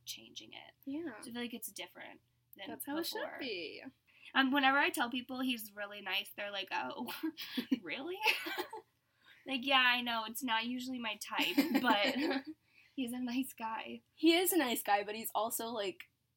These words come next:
Speaker 2: your type of shithead guy. <laughs>
Speaker 1: <laughs> Yeah, I like someone that can make fun of me in, like, the good ways. Like,
Speaker 2: He
Speaker 1: it's funny.
Speaker 2: makes fun of me in <laughs> good ways.
Speaker 1: Yeah.
Speaker 2: And when the,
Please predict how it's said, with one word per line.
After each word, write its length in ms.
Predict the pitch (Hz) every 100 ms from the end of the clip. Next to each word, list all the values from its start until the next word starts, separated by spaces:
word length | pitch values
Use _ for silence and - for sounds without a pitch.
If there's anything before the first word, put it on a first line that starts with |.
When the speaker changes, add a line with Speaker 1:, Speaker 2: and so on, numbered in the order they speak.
| - 196
Speaker 2:
your 260 | 208 190
type 220 | 185 190
of 80 | -
shithead 460 | - 202 - - -
guy. 300 | - - 240 294 - 349 466 403
<laughs> 100 | 359 370 359 -
Speaker 1:
<laughs> 120 | - 269
Yeah, 220 | 269 226 208 -
I 120 | 240
like 200 | 233 233
someone 220 | 247 302 311
that 160 | 311
can 160 | 320 262
make 220 | 220 - -
fun 160 | 196 196
of 100 | 208
me 340 | 220 220 226 -
in, 220 | 220 208 196
like, 200 | 190 202 202
the 100 | 190 -
good 180 | 190 -
ways. 380 | 190 - - - - -
Like, 80 | -
Speaker 2:
He 300 | 285 277 285
Speaker 1:
it's 80 | 269
funny. 180 | 180 -
Speaker 2:
makes 320 | 285 320 - -
fun 160 | 370 359
of 60 | 254
me 440 | 254 277 262 214 -
in 180 | 285 269
<laughs> 0 |
good 300 | - 320 -
ways. 380 | - 320 - -
Speaker 1:
Yeah. 240 | 320 392 403
Speaker 2:
And 220 | 330 311
when 240 | 311 302
the, 80 | 262